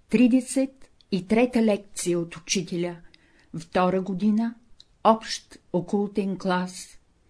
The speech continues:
Осми юли хиляда деветстотин двадесет и трета година. Неделя.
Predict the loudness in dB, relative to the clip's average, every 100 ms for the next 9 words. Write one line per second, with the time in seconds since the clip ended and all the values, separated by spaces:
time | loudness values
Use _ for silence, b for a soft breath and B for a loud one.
0 | _ _ -20 _ -4 -4 -4 -2 0 0
1 | 0 -2 -4 b b b b b -8 -2
2 | 0 0 2 2 0 -8 -8 -6 -2 0
3 | 0 2 0 -2 -6 -8 -6 -2 -2 -2
4 | -4 -4 0 0 0 -6 -12 _ _ _
5 | 0 0 2 2 2 -2 -4